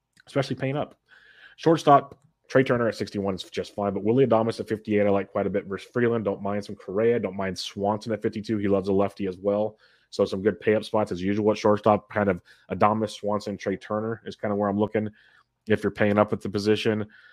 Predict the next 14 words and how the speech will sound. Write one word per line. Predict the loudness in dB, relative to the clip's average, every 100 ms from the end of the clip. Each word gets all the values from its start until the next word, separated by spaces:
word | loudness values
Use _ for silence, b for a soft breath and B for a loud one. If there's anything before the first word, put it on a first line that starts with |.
| B
Otherwise, | 0 4 4 4
save | 2 0
some | 0
scratch. | -10 -2 0 0 -2 -4
Brandon | -4 -4
Crawford | -6 -8 -4 -4
went | -4
deep | -4 -2
on | -2
Tuesday. | -2 -2 2 2 2
He's | 0
twenty-nine | -6 -4 -4 -4
hundred | -6
bucks. | -4 -4 -4